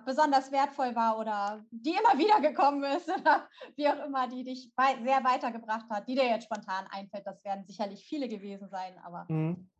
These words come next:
Speaker 1: ähm, genau, erzähl mal.
Speaker 2: Also was mi-, was mir immer wieder gesagt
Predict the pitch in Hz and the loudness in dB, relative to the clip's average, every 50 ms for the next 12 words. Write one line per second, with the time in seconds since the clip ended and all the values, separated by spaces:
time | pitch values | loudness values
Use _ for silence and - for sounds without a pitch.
0 | - 190 196 190 180 185 185 185 - _ - 226 208 190 180 165 - - - - | -12 -10 -10 -10 -12 -16 -20 -20 -14 _ -8 -8 -6 -6 -8 -8 -10 -12 -12 -12
1 | 226 202 196 208 254 - _ _ _ _ _ _ _ _ _ _ _ - 156 156 | -14 -14 -12 -14 -16 -16 _ _ _ _ _ _ _ _ _ _ _ 0 2 2
2 | 165 170 190 196 190 - 202 196 180 190 185 190 196 214 208 226 214 196 214 190 | 4 4 2 2 2 0 -2 0 0 -2 -2 -2 -4 -2 -2 -2 0 0 0 0
3 | 185 151 165 151 131 143 147 180 220 220 | 0 -2 -2 -4 -2 -2 -2 -2 -2 -6